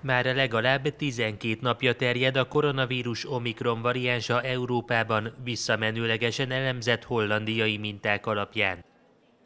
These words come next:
Nyugat-Európa országainak nagy részében kimutatták a vírusváltozat jelenlétét, az Egyesült Királyságban több mint húsz embernél.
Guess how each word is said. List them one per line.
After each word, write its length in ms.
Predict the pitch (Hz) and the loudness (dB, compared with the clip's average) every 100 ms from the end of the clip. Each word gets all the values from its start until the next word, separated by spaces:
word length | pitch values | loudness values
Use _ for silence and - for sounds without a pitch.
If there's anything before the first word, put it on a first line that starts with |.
| _ | _
Nyugat-Európa 840 | 135 135 139 127 120 117 117 117 117 | -6 0 0 2 0 2 0 2 2
országainak 800 | 117 117 127 123 127 123 123 131 | 0 0 -2 0 -2 0 -2 -2
nagy 220 | 135 131 | -4 -2
részében 600 | 127 113 127 113 113 110 | -2 -2 -2 0 0 -2
kimutatták 760 | 135 123 117 110 101 - 120 127 | -6 -6 -2 -2 -2 0 0 0
a 100 | 117 | -2
vírusváltozat 920 | 110 107 104 117 120 110 117 113 - | -2 -4 -6 -2 0 0 0 0 0
jelenlétét, 800 | 117 113 113 110 101 107 92 - - - | -2 0 0 -2 -2 -4 -6 -10 -20 -8
az 180 | 131 123 | -6 -4
Egyesült 580 | 139 113 113 - 123 - | -4 -4 -4 -2 -4 -2
Királyságban 720 | 139 139 131 143 131 131 123 | -2 -2 0 -2 0 -2 0
több 160 | 151 139 | -2 -2
mint 180 | 143 - | -4 -6
húsz 320 | 123 98 - | -6 -4 -2
embernél. 680 | 98 95 98 95 90 80 | -2 0 -2 -4 -8 -8